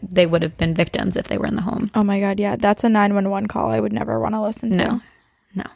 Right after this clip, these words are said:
Speaker 2: Wait, when did nine one one become a thi-, become a thing? It was somewhat recent. It might not have been, it might not have even been a thing back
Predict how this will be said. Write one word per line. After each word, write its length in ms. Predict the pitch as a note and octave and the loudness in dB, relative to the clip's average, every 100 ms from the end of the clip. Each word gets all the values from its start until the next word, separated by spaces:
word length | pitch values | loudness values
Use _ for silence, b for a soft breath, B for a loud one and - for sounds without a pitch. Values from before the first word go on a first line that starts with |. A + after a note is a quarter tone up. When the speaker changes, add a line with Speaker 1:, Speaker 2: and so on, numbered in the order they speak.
| _ | _
Speaker 2:
Wait, 280 | - D4 C#4 | -2 2 4
when 160 | A3 B3 | 4 4
did 120 | E4+ | 2
nine 160 | G#4+ A4+ | 0 2
one 180 | F#4+ C#4+ | 2 4
one 160 | G#3 | 2
become 320 | G3 G3+ G#3 F#3+ | 2 0 0 -4
a 60 | |
thi-, 160 | - - - A3 | -8 -14 -12 -4
become 280 | G3 - F3 | -2 -2 -4
a 60 | |
thing? 320 | - - - - _ | -4 -6 -6 -12 _
It 140 | - B3 | -2 2
was 100 | C#4 | 2
somewhat 400 | - C#4+ F4+ B2+ | 2 0 2 0
recent. 380 | A3 C#4 F3+ F3 | 0 0 -2 -2
It 140 | A#3+ | -2
might 180 | A#3 B3 | 0 0
not 140 | A#3 | 2
have 140 | A3 G3+ | 0 2
been, 360 | G#3+ G#3+ A3 A3 _ b b b _ - | 2 2 0 -4 _ b b b _ 0
it 140 | A#3+ | 2
might 160 | A#3+ A#3+ | 4 2
not 220 | A#3+ A3+ | 2 0
have 200 | A3 A3 | 0 -2
even 300 | - A3 G#3+ | -4 0 0
been 140 | G#3 G3+ | 0 -2
a 80 | |
thing 240 | G#3 B3 C4 | -2 -2 0
back 180 | - | -2